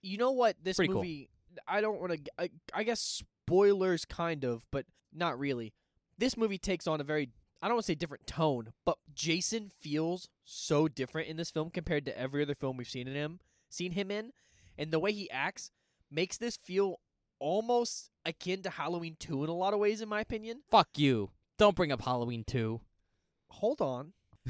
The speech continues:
Speaker 1: And what's cool about Halloween two is it's much more fast-paced.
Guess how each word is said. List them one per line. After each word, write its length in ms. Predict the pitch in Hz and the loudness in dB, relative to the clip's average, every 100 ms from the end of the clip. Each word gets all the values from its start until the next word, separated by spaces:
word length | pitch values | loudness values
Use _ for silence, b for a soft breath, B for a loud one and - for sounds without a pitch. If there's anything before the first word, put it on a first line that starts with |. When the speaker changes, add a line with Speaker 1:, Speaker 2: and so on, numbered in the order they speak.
| - | -8
Speaker 1:
And 100 | 185 | -4
what's 180 | 226 - | -4 -2
cool 220 | 233 294 | 0 4
about 180 | 233 196 | 4 4
Halloween 340 | 208 190 165 | 2 2 -2
two 380 | - 190 120 131 _ _ _ - | 2 2 2 -2 _ _ _ -4
is 200 | 175 175 | -2 -2
it's 220 | 175 - _ _ | -4 -8 _ _
much 360 | 151 196 240 - | -4 -2 -2 0
more 180 | 196 | -2
fast-paced. 800 | 196 175 165 - 226 156 104 - | 0 0 -2 -2 -4 -2 -6 -12